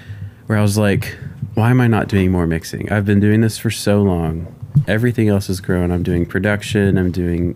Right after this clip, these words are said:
editing all the time. Why is mixing the one thing that I can't grow as fast as the other things,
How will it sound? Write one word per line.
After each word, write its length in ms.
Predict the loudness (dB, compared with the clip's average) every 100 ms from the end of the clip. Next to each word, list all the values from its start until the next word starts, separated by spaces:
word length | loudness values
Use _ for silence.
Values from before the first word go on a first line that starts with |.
| -2
editing 480 | -2 0 2 2 2
all 160 | 0
the 60 | -2
time. 540 | -4 -4 -2 -4 -6 -10 -20 -20 -20 -20 -20 -20 -20 -20 -20 -20 -18 -2
Why 320 | 0 2 0
is 520 | 2 2 0 -2 -6
mixing 520 | -2 -2 0 0 2
the 80 | 2
one 200 | 0 0
thing 300 | -2 -2 -2
that 220 | -2 -4 -10 -18 -20 -20 -20 -20 -20 -12 -6
I 80 | -6
can't 380 | -2 -4 -4
grow 480 | -4 -2 -2 -4 -8 -12 -20 -20 -20 -20 -6 -2
as 240 | -2 -4
fast 340 | -4 -2 -2
as 140 | -6 -4
the 100 | -2
other 220 | -2 -4
things, 500 | -2 -2 -2 -6 -10